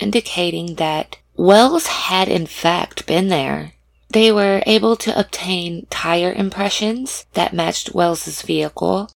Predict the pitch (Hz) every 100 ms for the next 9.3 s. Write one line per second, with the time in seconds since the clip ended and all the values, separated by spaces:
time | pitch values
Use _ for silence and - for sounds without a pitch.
0 | _ _ _ - 196 190 - 185 185 -
1 | 185 208 - - _ - 196 202 190 208
2 | 269 269 - 196 - - 202 - 185 165
3 | 156 - - - 180 175 170 185 - 170
4 | - - 156 165 - - 190 - - 156
5 | - - - _ _ _ - 202 - 254
6 | 269 - 214 185 180 - - 175 170 -
7 | 165 156 156 156 - 165 151 - 185 185
8 | 165 170 175 - - 160 - - 247 202
9 | 147 - -